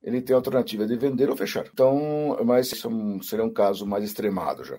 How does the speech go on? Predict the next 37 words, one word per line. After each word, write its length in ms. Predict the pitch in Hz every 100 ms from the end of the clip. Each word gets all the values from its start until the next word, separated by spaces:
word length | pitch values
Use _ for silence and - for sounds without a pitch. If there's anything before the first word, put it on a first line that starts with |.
| -
O 40 |
caso 260 | 180 180 190
mais 200 | 208 214
simples 300 | 285 277 294
é 240 | 311 277
que 300 | - 220 202
ela 180 | 170 156
vale 240 | 143 147
mais 260 | 143 131 139
na 120 | 143
mão 260 | 135 135 131
do 180 | 98 117
novo 240 | 117 104 104
proprietário 460 | - 139 120 127
do 80 | 135
que 80 | 139
do 80 | 165
antigo. 300 | - 90 -
É 80 | 156
na 140 | 113
prática 320 | 120 123 -
de 80 | 107
uma 80 | 110
série 180 | 123 127
de 80 | 127
motivos 380 | 101 117 120
pelos 220 | 110 107 -
quais 440 | 101 101 101 104
pessoas 500 | - 104 - 104 98
vendem 540 | 95 92 98 95 98
empresas. 600 | 92 - 85 76 - - - 120
O 60 |
indivíduo 400 | 123 117 120 113
pode 380 | - 131 135 104
estar 280 | 101 110 101
com 180 | - 104
dificuldades, 1500 | 107 113 - 98 92 110 107 95 90 90 87 82 - -